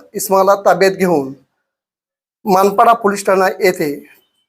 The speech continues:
गुन्हा क्रमांक तेरा एकाहत्तर ऑब्लिक दोन हजार पंचवीस भारतीय हत्यार कायदा कलम तीन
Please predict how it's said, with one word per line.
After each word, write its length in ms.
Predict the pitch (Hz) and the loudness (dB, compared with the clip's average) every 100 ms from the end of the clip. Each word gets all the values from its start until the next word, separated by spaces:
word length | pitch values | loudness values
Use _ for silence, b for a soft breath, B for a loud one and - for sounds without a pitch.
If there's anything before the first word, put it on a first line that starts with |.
| _ _ - | _ _ -2
गुन्हा 220 | 190 226 | 2 2
क्रमांक 460 | 226 214 220 226 233 | 2 0 0 2 0
तेरा 380 | 226 185 185 | 2 2 4
एकाहत्तर 540 | 190 185 - 190 - 220 | 2 0 0 0 0 0
ऑब्लिक 400 | 185 160 175 156 | 0 -2 -4 -4
दोन 160 | 170 | -2
हजार 160 | 170 180 | 0 0
पंचवीस 580 | 180 208 196 170 - - | 0 -4 -4 -8 -8 -14
भारतीय 460 | 175 165 175 220 214 - | -4 -2 0 2 2 0
हत्यार 280 | - 190 | 0 0
कायदा 420 | 185 180 170 147 147 | 2 2 2 0 0
कलम 320 | - 175 190 | -2 -2 -2
तीन 520 | - - 208 220 - | -6 -2 0 0 -2